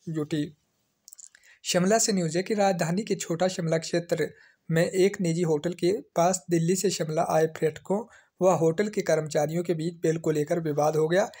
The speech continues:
लेकिन यह विवाद लड़ाई में तब्दील हो गया। अगली न्यूज़ आपके सामने, वेल्डिंग का काम कर रहे युवक के साथ हुआ ये हादसा, मिली दर्दनाक मौत।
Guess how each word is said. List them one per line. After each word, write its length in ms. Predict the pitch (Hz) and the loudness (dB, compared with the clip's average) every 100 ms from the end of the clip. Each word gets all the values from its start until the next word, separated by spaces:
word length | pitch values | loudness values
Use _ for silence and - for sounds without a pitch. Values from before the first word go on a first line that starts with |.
| - - 175 | -20 -4 2
लेकिन 300 | 175 196 233 | 4 2 0
यह 140 | 226 | 0
विवाद 380 | 180 165 165 180 | 2 4 2 4
लड़ाई 340 | 160 151 151 | 2 4 2
में 120 | 160 185 | 0 -2
तब्दील 340 | 165 147 160 | -4 -2 -2
हो 160 | 165 156 | 0 0
गया। 180 | 156 147 - _ _ _ _ _ - | 0 0 -6 _ _ _ _ _ 0
अगली 180 | 165 | 2
न्यूज़ 240 | 170 160 160 | 4 4 2
आपके 240 | 151 - | 0 -2
सामने, 360 | 160 156 175 247 - _ _ 170 | -4 -2 -2 -4 -10 _ _ 2
वेल्डिंग 420 | 180 190 240 254 | 4 4 2 0
का 100 | 233 | -2
काम 360 | - 165 185 247 - - | 2 2 0 -4 -14 0
कर 160 | 185 196 | 2 4
रहे 220 | 196 180 | 4 4
युवक 340 | 185 160 175 180 | 4 2 0 -2
के 60 | |
साथ 340 | 165 175 175 165 | 0 2 0 2
हुआ 140 | 160 | 2
ये 160 | 165 165 | 4 2
हादसा, 500 | 156 151 - 214 - _ _ | 0 -2 -4 -4 -6 _ _
मिली 240 | 165 156 165 | -2 0 0
दर्दनाक 560 | 165 143 147 147 156 - | 2 0 0 -4 -4 -6
मौत। 340 | 156 143 139 | -2 -2 0